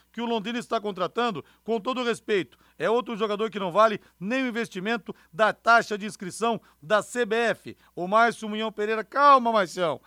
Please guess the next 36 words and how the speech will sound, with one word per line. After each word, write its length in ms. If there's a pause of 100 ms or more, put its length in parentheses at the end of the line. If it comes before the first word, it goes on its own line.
(200)
De 80
repente 360
o 40
moleque 320
ajuda, 400 (260)
é, 600 (380)
é, 200
é, 60
que 80
se 100
ambienta 500
aí, 120
ajuda, 300
quem 160
sabe? 300
Vamos 180
esperar 280
pra 120
ver. 220 (360)
O 120
Valdir 360
fala 240
do 140
Vilar 320
aqui. 320 (240)
Zagueiro 480
meia 160
boca. 440 (180)
Falhou 340
muito 340
na 120
Série 260
B. 260 (220)
Na 160
Série 320
D 300